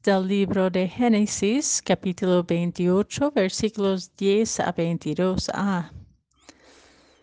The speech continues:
En aquel tiempo, mientras Jesús hablaba,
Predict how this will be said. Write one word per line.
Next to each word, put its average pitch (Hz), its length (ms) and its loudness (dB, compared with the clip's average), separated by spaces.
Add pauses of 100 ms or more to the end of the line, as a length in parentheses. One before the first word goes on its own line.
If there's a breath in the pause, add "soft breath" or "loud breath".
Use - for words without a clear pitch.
(1400 soft breath)
En 403 100 0
aquel 180 320 0
tiempo, 180 560 0
mientras 175 720 -4
Jesús 240 560 -6
hablaba, 190 720 -2